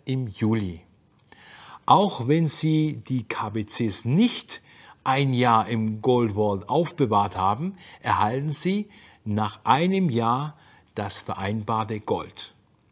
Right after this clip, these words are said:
Bonus Universe. Alle Bonus Universe werden in den Pre-Market Security Coin umgetauscht. Jeder erhält für den Security Coin null Komma null zwei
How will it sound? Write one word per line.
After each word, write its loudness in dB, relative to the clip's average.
Bonus 4
Universe. -6
Alle 4
Bonus 0
Universe 0
werden 0
in -2
den -2
Pre-Market 0
Security 0
Coin -4
umgetauscht. -2
Jeder 2
erhält -2
für -4
den 0
Security 0
Coin -6
null 2
Komma -4
null 0
zwei -2